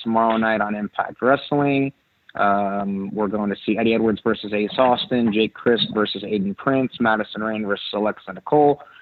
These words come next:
The North versus L A X, Rhinos in action, uh, Taya Valkyrie versus Havoc. And I don't mean to rush through those matches and not give them the spotlight that they deserve, 'cause they are all great matches on an incredible show. But, uh, we wanna talk to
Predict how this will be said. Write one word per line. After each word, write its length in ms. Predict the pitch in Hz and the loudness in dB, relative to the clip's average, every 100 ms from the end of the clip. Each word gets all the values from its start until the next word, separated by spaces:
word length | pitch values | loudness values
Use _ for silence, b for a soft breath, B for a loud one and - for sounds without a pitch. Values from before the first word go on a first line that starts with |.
| B | B
The 60 | 120 | 2
North 300 | 120 123 120 | 4 6 4
versus 440 | 104 117 110 107 101 | 2 2 2 0 -2
L 200 | 98 107 | -2 0
A 140 | 110 123 | 2 4
X, 220 | 127 - - - | 2 0 -6 -6
Rhinos 440 | 110 123 127 120 110 | 2 4 4 2 0
in 100 | 117 | 0
action, 480 | 117 - - 113 107 _ _ - | 0 -2 -4 -4 -4 _ _ 2
uh, 200 | 110 104 - | 4 2 2
Taya 240 | 120 120 | 4 4
Valkyrie 420 | 110 117 - 113 | 2 0 0 -2
versus 360 | 101 107 101 101 | 0 -2 -4 -10
Havoc. 500 | - - 120 107 104 101 | -6 2 2 2 -6 -8
And 140 | 107 | -6
I 60 | 107 | -4
don't 280 | 104 117 113 | 0 -2 -2
mean 240 | 120 117 - | -2 -2 0
to 60 | 107 | 0
rush 220 | 113 113 - | 2 0 -2
through 160 | 120 113 | 0 2
those 180 | 107 104 | 0 0
matches 580 | 113 117 117 - 107 101 B B B | 2 2 2 2 2 0 B B B
and 120 | 107 | 2
not 220 | 110 107 | 2 2
give 200 | - 110 | 2 0
them 300 | 104 110 107 | 2 2 2
the 160 | 101 104 - | 2 2 0
spotlight 460 | - 135 - 120 110 | 2 2 4 2 2
that 100 | 107 | 0
they 120 | 113 | 0
deserve, 420 | 104 104 123 113 | 0 2 2 2
'cause 160 | - 98 | -2 -2
they 100 | 107 | 2
are 160 | 117 110 | 4 4
all 220 | 113 107 | 2 0
great 260 | - 117 | -2 -2
matches 420 | 110 107 107 107 107 | -2 -6 -4 -6 -4
on 120 | 107 | -4
an 100 | 104 | -6
incredible 380 | 104 104 101 95 | -6 -4 -4 -6
show. 460 | - 143 127 113 - b b _ | 2 4 6 4 -2 b b _
But, 200 | 113 107 | 2 2
uh, 140 | 104 107 | 2 2
we 60 | 113 | 2
wanna 220 | 117 110 | 0 -2
talk 280 | - 110 | 0 -2
to 80 | - | -2